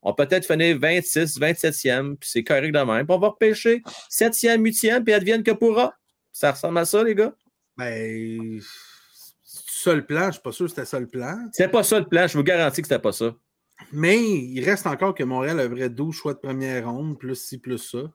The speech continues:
Speaker 2: Pourrait,
Speaker 1: Ouais.
Speaker 2: même si on a un septième choix, vendre ce septième choix-là, plus deux autres choix de première ronde, whatever,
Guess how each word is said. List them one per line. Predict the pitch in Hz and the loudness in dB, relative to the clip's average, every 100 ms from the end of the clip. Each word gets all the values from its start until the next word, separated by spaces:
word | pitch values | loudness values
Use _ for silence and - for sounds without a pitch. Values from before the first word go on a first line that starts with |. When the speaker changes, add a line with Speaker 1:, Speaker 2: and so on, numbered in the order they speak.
| - - _ _ | -20 -20 _ _
Speaker 2:
Pourrait, | 180 190 160 196 | 2 4 6 4
Speaker 1:
Ouais. | 190 - | 0 -4
Speaker 2:
même | 151 165 | 0 0
si | 170 - | 0 -2
on | 139 131 131 | -2 -2 -2
a | |
un | 139 123 | -2 -4
septième | - 127 139 120 | -6 -6 -6 -8
choix, | - 135 147 170 - - - _ _ _ | -6 -4 -2 -4 -10 -20 -20 _ _ _
vendre | 147 208 | 4 6
ce | 185 | 4
septième | 147 143 - 135 | 0 -2 -2 -4
choix-là, | - 135 120 123 135 | -4 -4 -2 -4 -6
plus | 131 135 123 - - | -6 -8 -8 -16 -8
deux | 135 131 | -4 -2
autres | 127 120 | -4 -4
choix | 135 | -10
de | 120 | -10
première | 120 117 110 104 104 | -8 -6 -6 -6 -8
ronde, | 113 | -10
whatever, | 156 202 190 165 185 | -2 2 2 2 0